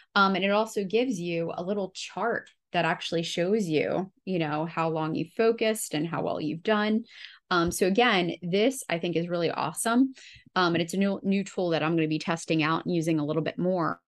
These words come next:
um, because I can literally go through and create my schedule already for the day and, and do a little Pomodoro technique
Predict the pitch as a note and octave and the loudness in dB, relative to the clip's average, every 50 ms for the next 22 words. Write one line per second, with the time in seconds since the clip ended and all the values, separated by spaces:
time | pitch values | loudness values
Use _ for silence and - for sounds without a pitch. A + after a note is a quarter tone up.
0 | - D#3+ D#3 - _ - - E3 D#3 D#3+ E3 D#3+ - E3 E3+ - - D#4 C#4+ G3 | -8 -8 -8 -8 _ -4 -2 -2 0 0 -2 -2 -4 -4 -6 -2 0 2 2 2
1 | D#3+ D#3 F#3+ - - - - _ _ _ - F3+ F3 - G#3 F#3+ F#3 F#3 F3 E3 | 2 2 0 0 -2 -4 -8 _ _ _ -4 -2 -2 0 0 -2 0 -2 -2 -2
2 | F3 F3 E3+ F3 E3+ E3+ E3+ - G#3 B3 B3 G#3 F3 E3+ E3 - - E3+ D#3+ D#3+ | -2 -2 0 0 -2 -2 -2 0 0 2 2 2 2 0 0 -2 -2 -2 -4 -4
3 | D#3 - - - F3 E3 D#3 - - - D#3+ D#3+ E3 - - - F#3 A3+ G#3 F#3 | -4 -4 -2 2 4 4 4 4 2 0 0 0 0 0 0 0 2 2 2 0
4 | D#3+ D3 D3 - - E3 D#3 D#3 E3+ E3+ E3 E3 - D#3 D3+ D3 D3+ D3+ D3+ D#3+ | 0 -2 -2 -4 -4 -2 -2 -2 -2 -2 -4 -4 -2 -2 -2 0 0 0 2 2
5 | F3+ G#3 A3 - - E3 D#3 D#3+ E3+ E3 E3 D3+ F3 D#3 D#3+ E3 D#3 D#3 D#3+ D#3 | 2 2 2 0 0 0 2 2 0 0 -2 -2 -2 -2 -2 -2 -2 0 0 0
6 | D#3 D#3 - D3+ D3+ D#3 D#3 D#3 D3+ - C#3+ - - - - - - - - _ | -2 -2 -4 -4 -4 -2 -2 -2 -2 -2 -4 -6 -10 -10 -8 -10 -10 -10 -12 _